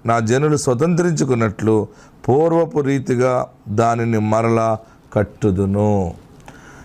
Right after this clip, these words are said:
ఇందులో మీరు బాగా గుర్తుపెట్టుకోండి. మొదటి రెండు లైన్లు అండర్‌లైన్ చేసుకోండి. ఈ దినం కొరకు దేవుడు సిద్ధపరిచిన మాట ఏంటంటే, "పడిపోయిన దావీదు గుడారమును ఆ దినమున నేను లేవనెత్తి,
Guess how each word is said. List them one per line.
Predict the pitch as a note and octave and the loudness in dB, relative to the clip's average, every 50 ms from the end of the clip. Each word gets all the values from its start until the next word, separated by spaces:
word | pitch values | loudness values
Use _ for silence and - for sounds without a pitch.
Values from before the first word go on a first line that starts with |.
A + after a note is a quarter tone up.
| - - | -4 0
ఇందులో | E3 D#3+ E3+ E3+ D3 C3 A#2 A2 A#2 - - - - | 2 4 4 4 2 2 0 0 -2 -4 -6 -10 -4
మీరు | A#2 A#2 A2 A2 | -2 0 0 2
బాగా | A2 A#2 A2+ A2+ A2+ | 2 0 0 0 0
గుర్తుపెట్టుకోండి. | A2 A#2+ B2 B2 - B2+ B2+ G#2 - G#2 G#2+ G2+ G2 A2+ A#2 C#3+ E3 - - - - - | 0 0 -2 -2 0 0 0 0 0 0 0 0 2 2 2 2 0 -2 -6 -14 -8 -2
మొదటి | A2+ C3 C#3 D#3 D#3 - | -2 0 0 0 -2 -2
రెండు | A#2+ A#2 A#2 A#2+ B2 A#2+ | 0 0 0 0 2 0
లైన్లు | A#2 A#2 A2+ A2+ G#2+ | 0 0 0 -2 -2
అండర్‌లైన్ | G#2 G#2 G2+ G2+ G2 G2 G2 F2+ F#2 | -2 -2 -2 -2 0 0 0 0 -2
చేసుకోండి. | F#2 F2 - - - F#2 F#2 G2+ | -4 -4 -6 -6 -6 -2 0 2
ఈ | B2 | 0
దినం | C3 A#2+ B2+ A#2+ A2+ A2+ G#2+ | 2 0 0 -2 -2 -4 -2
కొరకు | A2 G#2 G2+ G2 | -2 -2 -2 -2
దేవుడు | G2 F#2+ G#2 G2+ G2+ G2+ G#2 G2+ G#2 G2 F#2 - - - - - - | -2 -2 0 0 0 0 0 0 -2 -4 -4 -8 -14 -20 -20 -18 -6
సిద్ధపరిచిన | - - A2+ G#2 A2 G#2+ A2 G#2 - G#2+ G#2+ | -2 0 2 2 2 2 0 -2 -2 -4 -2
మాట | A2 B2 C3+ D3 C#3+ C#3 | -2 0 0 0 0 -2
ఏంటంటే, | A#2+ G#2 G#2+ G2 E2+ E2 G2+ F#2+ F#2 F2 E2 - - - - - - C3 | -2 -2 -2 -4 -4 -2 -2 0 0 -2 -4 -6 -14 -20 -20 -4 -2 0
"పడిపోయిన | C3+ D#3+ F#3 E3+ - F3 F3 E3+ D#3+ D#3+ | 0 0 0 0 0 0 0 0 0 0
దావీదు | D#3 C3+ B2+ B2 B2 C3+ C#3+ D3+ D3+ D3+ C#3+ C#3 | -2 0 0 0 0 0 0 0 0 0 0 0
గుడారమును | B2 A#2+ B2 B2 B2 B2 B2 B2 B2 A#2 A2+ A2+ A#2 A2+ A2+ A2 | 0 0 0 0 0 0 0 0 -2 -2 -2 -2 0 0 0 0
ఆ | G2+ G2+ G#2+ A2 | 0 0 0 0
దినమున | G#2+ G#2 A2+ A2 A2 G#2+ G#2+ G#2+ G#2 G#2 G2+ G#2 A2 - - - - - - - - - - - - - - - - | 0 0 0 0 0 0 0 0 0 0 0 -2 -2 -6 -12 -20 -20 -20 -20 -20 -20 -20 -20 -20 -20 -20 -18 -6 0
నేను | G#2 G#2 G#2+ G#2+ G#2+ | 0 2 2 2 2
లేవనెత్తి, | G2+ G2+ G#2+ A2 A#2 C3 C#3 C#3+ D3+ D#3+ D#3 D#3 - - - - - | 2 2 2 2 0 0 0 0 0 0 -2 -4 -6 -6 -6 -6 -6